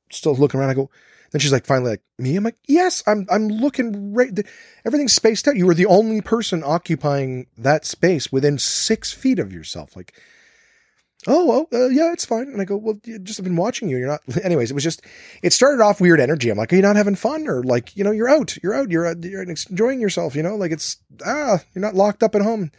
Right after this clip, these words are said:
It just, it was just weird. And then a woman at her table, like, I remember saying, like, "Oh, you're not, da, da, da." And then a woman at her table was like, "Bleh," like, just one answer. But she wouldn't look at me. She just had this attitude on her face. She was, like, staring down at her nachos. So she was, like,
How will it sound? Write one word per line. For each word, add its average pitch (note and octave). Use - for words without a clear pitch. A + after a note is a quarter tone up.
It F#3
just, G3+
it G3
was F3+
just A3
weird. D3
And D#3+
then E3
a C#3+
woman D#3
at C#3
her B2+
table, A#2+
like, G2+
I -
remember A#2
saying, G#2+
like, G2+
"Oh, G#3+
you're D#3+
not, D3+
da, -
da, E3
da." F#3
And C#3+
then C3+
a C3
woman C3+
at B2
her G#2
table G#2+
was G2
like, F2+
"Bleh," A2+
like, F#2+
just G2+
one A#2
answer. G#2+
But -
she D3
wouldn't A2
look D3
at C#3+
me. C#3+
She -
just B2+
had B2
this F#2+
attitude G#2
on G#2+
her G#2+
face. A2+
She B2
was, G2
like, F2+
staring F#2
down F#2
at E2+
her D#2+
nachos. E2
So G2+
she G#2+
was, G2+
like, E2+